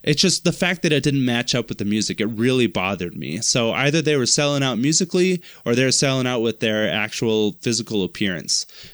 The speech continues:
to try to just, I don't know. That's something that bothers me. I, like, you can't necessarily knock the hustle,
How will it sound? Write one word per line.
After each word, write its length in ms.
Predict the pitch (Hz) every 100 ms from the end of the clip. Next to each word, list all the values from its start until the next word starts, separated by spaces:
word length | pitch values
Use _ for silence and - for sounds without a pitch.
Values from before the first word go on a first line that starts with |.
| -
to 180 | 120 104
try 340 | - 107 107
to 180 | 107 104
just, 460 | 98 104 - - - - - - - - - - -
I 100 | 185
don't 140 | 175
know. 80 | 120
That's 160 | 147 160
something 280 | 226 269
that 240 | 196 131 120
bothers 360 | 117 131 131
me. 160 | 135 113
I, 180 | 107 170
like, 280 | 190 180 196
you 60 |
can't 260 | - 254 139
necessarily 560 | 143 135 139 151 135
knock 380 | 98 101 113 -
the 100 | 107
hustle, 560 | - 104 120 165 170